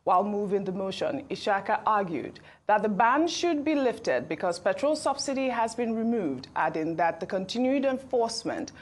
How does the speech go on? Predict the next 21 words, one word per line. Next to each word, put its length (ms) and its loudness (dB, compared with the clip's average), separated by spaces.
of 120 4
the 100 0
ban 440 2
is 160 -2
causing 420 0
hardship 720 0
to 140 -2
millions 580 4
of 80 0
Nigerians 720 0
living 460 0
and 360 4
conducting 640 0
businesses 720 0
within 200 0
the 220 4
affected 580 -2
areas. 640 -2
In 100 -2
the 80 2
meantime, 640 0